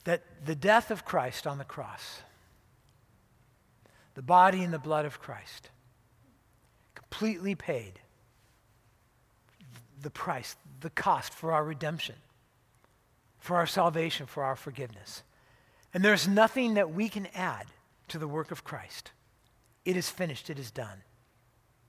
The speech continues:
And I thank you that when our faith is in Christ, you have extended a free gift of grace to us. But I thank you, Father, that that grace isn't just for delivering us to heaven, but it's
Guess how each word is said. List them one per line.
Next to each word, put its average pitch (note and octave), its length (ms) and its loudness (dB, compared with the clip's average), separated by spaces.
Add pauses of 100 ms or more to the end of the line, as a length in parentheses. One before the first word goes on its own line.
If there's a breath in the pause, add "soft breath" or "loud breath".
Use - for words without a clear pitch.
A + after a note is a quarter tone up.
(300 soft breath)
And E3 100 -6
I E3 60 0
thank A#3+ 300 4
you G3+ 60 0
that F3 200 -2
when G#3 180 2
our F#3 200 2
faith G#3 400 0
is F3+ 140 -6
in E3 100 -4
Christ, - 520 -4 (460 soft breath)
you F3+ 140 -2
have F#3 120 2
extended G3 500 0
a C#3+ 60 -4
free F#3 260 -2
gift C#3+ 280 -6
of A#2+ 120 -16
grace C3 340 -8
to - 80 -16 (180)
us. - 220 -18 (1300 soft breath)
But G3 140 6
I G#3+ 40 8
thank B3+ 260 4
you, A3 80 -2
Father, A3+ 540 8
that D#3+ 140 0
that E3+ 220 2
grace G3+ 420 0
isn't E3+ 260 -6
just F#3 360 2 (260 loud breath)
for F3 120 -8
delivering E3+ 440 2
us E3 140 -2
to C#3 100 -6
heaven, F#3+ 320 2
but E3 120 -2
it's - 160 -6